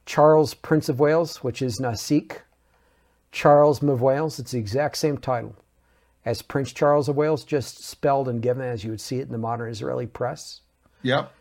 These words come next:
Speaker 1: So Nasiq is the Hebrew word for a prince who's an heir apparent to a throne. Charles, the transliteration in Hebrew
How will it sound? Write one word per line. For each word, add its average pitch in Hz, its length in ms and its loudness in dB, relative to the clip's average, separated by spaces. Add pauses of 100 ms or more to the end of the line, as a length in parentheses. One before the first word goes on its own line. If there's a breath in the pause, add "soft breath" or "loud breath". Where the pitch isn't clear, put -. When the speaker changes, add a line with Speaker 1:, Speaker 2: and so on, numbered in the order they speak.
(120)
Speaker 1:
So - 320 2
Nasiq 147 520 0
is 135 140 -2
the 127 80 -6
Hebrew 131 320 -2
word 127 280 -2
for 120 440 -2
a 139 120 -6
prince 131 400 -6
who's 113 200 -4
an 123 60 -8
heir 131 240 -4
apparent 120 380 -8
to 123 80 -8
a 127 40 -8
throne. 135 400 -10 (1000 soft breath)
Charles, 151 520 8
the 143 100 0
transliteration 135 920 0
in 123 180 -8
Hebrew 117 480 -6